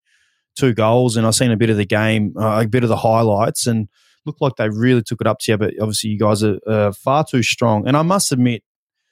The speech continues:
still think extremely underrated, the Brisbane Lions. I mean, there's not much, you know, <laughs> there hasn't been much talk around the Brisbane Lions here in Melbourne, which I guess is a good thing for you guys, but still, I think –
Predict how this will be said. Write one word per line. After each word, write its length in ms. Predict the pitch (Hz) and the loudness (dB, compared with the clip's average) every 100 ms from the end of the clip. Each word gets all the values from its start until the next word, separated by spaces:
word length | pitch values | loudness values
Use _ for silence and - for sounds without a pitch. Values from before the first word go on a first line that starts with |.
| _ _ - | _ _ -14
still 280 | - 214 226 | -2 0 0
think 260 | 214 185 | -4 -10
extremely 600 | 139 - - 135 135 131 | -12 -12 -4 0 2 2
underrated, 580 | 120 113 101 101 113 156 _ | 2 0 0 -2 -4 -8 _
the 100 | - | -6
Brisbane 300 | 117 123 113 | 0 0 0
Lions. 500 | 107 117 175 196 - _ | 0 2 0 -4 -10 _
I 80 | 120 | -2
mean, 260 | 120 120 117 | 2 2 2
there's 200 | 127 117 | 2 2
not 280 | 135 156 - | 2 2 2
much, 420 | 131 - - - _ _ _ _ _ _ _ _ _ _ _ 123 | -4 -4 -12 -14 _ _ _ _ _ _ _ _ _ _ _ 0
you 100 | 120 | 2
know, 220 | 104 135 | 4 2
<laughs> 260 | - - | 0 -4
there 100 | - | 0
hasn't 240 | 120 156 156 | 2 2 2
been 140 | 156 | 4
much 220 | 139 - - | 2 0 -2
talk 320 | 135 131 - | 0 2 0
around 560 | 113 117 113 110 107 - _ _ - | -2 0 0 0 -4 -12 _ _ -10
the 60 | 110 | -4
Brisbane 280 | 123 113 | -2 2
Lions 320 | 107 110 110 - | 2 2 2 2
here 180 | 117 | 2
in 100 | 107 | 2
Melbourne, 380 | 95 104 135 170 | 2 0 2 2
which 160 | 123 - | 0 0
I 60 | 107 | 0
guess 260 | 120 113 | 0 0
is 80 | 107 | 0
a 40 | |
good 160 | 104 117 | -2 -2
thing 140 | 113 | -4
for 120 | - 101 | -4 0
you 140 | 117 | 0
guys, 280 | 113 95 107 | 2 0 -2
but 120 | - - | -4 -8
still, 380 | - 190 208 - | -2 2 2 2
I 80 | 127 | -2
think – 320 | - 135 | 0 -2